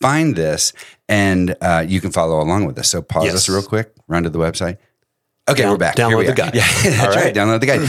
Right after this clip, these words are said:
Speaker 1: Or you can also, if you want to get our blogs, which this has been sent out, you can text blog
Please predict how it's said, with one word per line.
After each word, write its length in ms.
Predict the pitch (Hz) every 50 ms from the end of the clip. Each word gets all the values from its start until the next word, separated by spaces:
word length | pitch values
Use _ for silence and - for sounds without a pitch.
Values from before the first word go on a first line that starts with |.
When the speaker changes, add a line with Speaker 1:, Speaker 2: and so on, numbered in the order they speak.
| 113 98 107
Speaker 1:
Or 260 | - 156 190 196 165 135
you 140 | 123 120
can 220 | 110 - 143 - - -
also, 340 | 139 147 147 - 117 101 95
if 100 | 82 -
you 80 | 113
want 120 | 123 135 127
to 40 | 107
get 140 | 92 101 90
our 140 | 90 80 73
blogs, 400 | - 87 82 82 82 85 78 -
which 240 | 78 78 - - - - - - - _ -
this 140 | - 107 -
has 80 | - 95
been 160 | 85 95 87 80
sent 220 | - - 85 82
out, 240 | 82 82 80 - - - - - _
you 180 | - 101 117 113
can 440 | - - 92 92 85 80 78 78 - - -
text 420 | - 127 143 - - - - -
blog 540 | 71 90 87 90 101 110 92 67 60 64 -